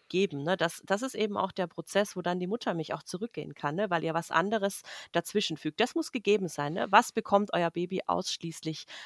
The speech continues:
Bekommt es wirklich ausschließlich die Muttermilch? Wie ist es mit Ersatznahrungen? Habt ihr da irgendwie was eingefügt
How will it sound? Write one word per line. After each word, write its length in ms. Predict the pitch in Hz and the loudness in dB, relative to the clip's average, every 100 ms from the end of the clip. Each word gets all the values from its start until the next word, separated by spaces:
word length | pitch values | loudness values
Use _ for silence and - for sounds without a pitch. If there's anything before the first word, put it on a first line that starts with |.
| - | -16
Bekommt 340 | - - 220 214 | -6 0 0 -2
es 140 | - | -8
wirklich 300 | 185 180 - | -8 -6 0
ausschließlich 440 | 160 - 165 160 | 0 0 -6 -6
die 80 | - | -6
Muttermilch? 600 | 160 147 147 139 - - - - - | -6 -6 -6 -8 -8 -12 -16 -16 -6
Wie 120 | - 233 | 2 2
ist 80 | |
es 160 | 226 - | 4 4
mit 140 | 220 | 6
Ersatznahrungen? 840 | - 180 180 - - 151 147 147 165 | 6 6 4 4 0 2 0 0 0
Habt 220 | - 233 | 0 2
ihr 40 | |
da 140 | 202 - | 2 4
irgendwie 380 | 196 220 196 | 4 2 2
was 160 | 180 180 | 0 2
eingefügt 760 | - 175 208 202 - 202 196 | 2 2 2 0 0 0 -2